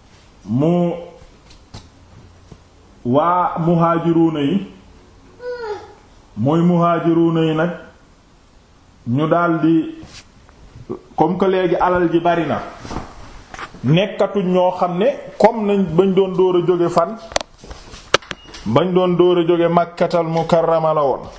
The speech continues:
Léegi nag bañ doon dóor a ñëw gisoon nañ ne muhaajiruuna yi dañoo, dañoo bokk ak ñoom li nga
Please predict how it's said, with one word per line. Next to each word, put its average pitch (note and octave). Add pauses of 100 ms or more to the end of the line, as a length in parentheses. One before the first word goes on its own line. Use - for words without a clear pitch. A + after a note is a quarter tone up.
(1400)
Léegi E3
nag G3+
bañ F#3
doon G#3
dóor G#3+
a -
ñëw F#3+
gisoon F#3
nañ F3
ne F#3 (2500)
muhaajiruuna F#3
yi F3+
dañoo, F3 (140)
dañoo F3+ (1800)
bokk G#3+
ak A3
ñoom G3 (380)
li D#3+
nga A3+